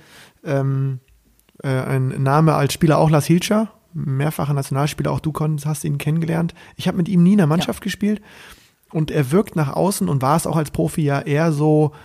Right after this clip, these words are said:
Speaker 1: ähm, wie soll man sagen, sehr strukturiert, sehr seriös, taktisch, äh, immer schon seine große Stärke gewesen, hat die Spiele gelesen,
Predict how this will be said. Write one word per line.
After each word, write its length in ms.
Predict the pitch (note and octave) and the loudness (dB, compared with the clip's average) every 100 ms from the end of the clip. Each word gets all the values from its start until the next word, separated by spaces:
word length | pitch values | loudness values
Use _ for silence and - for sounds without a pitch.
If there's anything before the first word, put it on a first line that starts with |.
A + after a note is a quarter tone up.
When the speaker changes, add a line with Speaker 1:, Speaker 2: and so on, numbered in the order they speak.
| - - - _ | -20 -20 -20 _
Speaker 1:
ähm, 380 | C#3 C#3 C#3 C3 | -4 -2 -2 -2
wie 40 | B2+ | -2
soll 120 | C#3+ | 0
man 120 | C3+ | 0
sagen, 320 | C3+ C#3+ B2+ | 0 0 -2
sehr 400 | A#2+ A#2+ E3 E3 | -6 -6 -6 -4
strukturiert, 920 | - D#3 D#3 - D3 D#3+ D#3 D3+ C#3+ - - - _ - | -4 -4 -4 -2 0 4 4 2 -2 -10 -20 -20 _ -8
sehr 220 | C#3+ E3 | 0 2
seriös, 880 | D3+ E3 D#3 D3 D3+ D3+ D3 - - | 4 4 4 6 6 4 0 -6 -10
taktisch, 640 | - D#3 - D#3 - - - | -10 -8 -2 0 2 0 -4
äh, 960 | - A#2+ - - - - - - - - | -8 -8 -8 -8 -10 -12 -14 -16 -10 -2
immer 220 | E3 D#3+ | 2 2
schon 160 | D3 D3+ | 0 0
seine 200 | D3+ C#3+ | 0 0
große 220 | D#3 D#3 | 0 -2
Stärke 380 | - D#3+ D#3+ D3 | -2 -4 -4 -4
gewesen, 340 | C#3+ D#3 C#3+ | 0 0 2
hat 100 | C#3+ | 0
die 60 | C#3+ | -2
Spiele 320 | - D#3 D3 | -4 -2 0
gelesen, 720 | C#3+ C#3 D3+ D#3 C#3+ C#3+ | 0 2 2 4 4 2